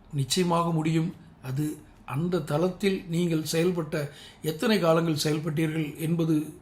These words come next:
ஒரு பு-, ஒரு காரணி. எவ்வளவு காலங்கள் என்பதை விட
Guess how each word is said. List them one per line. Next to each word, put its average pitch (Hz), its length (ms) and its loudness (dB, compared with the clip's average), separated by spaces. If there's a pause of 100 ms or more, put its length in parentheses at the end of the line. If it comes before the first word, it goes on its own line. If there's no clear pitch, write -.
ஒரு 151 160 0
பு-, 160 300 -2
ஒரு 139 380 -4 (180)
காரணி. 151 520 -2 (840)
எவ்வளவு 202 320 6
காலங்கள் 208 540 6
என்பதை 190 360 6
விட 175 460 2